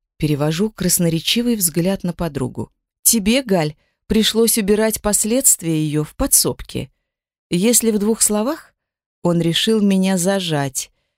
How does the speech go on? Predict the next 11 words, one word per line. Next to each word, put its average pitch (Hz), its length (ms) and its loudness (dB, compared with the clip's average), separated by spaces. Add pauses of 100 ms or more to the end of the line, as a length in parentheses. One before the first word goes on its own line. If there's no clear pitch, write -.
(160)
а 165 140 0
я 185 200 2
вновь 214 460 2
его 165 340 0
осадила 143 640 -2 (400)
и, 175 120 0
видимо, 190 440 2 (120)
этим 285 380 0
ещё 262 280 -2
сильнее 247 560 0
заинтересовала». 147 960 -2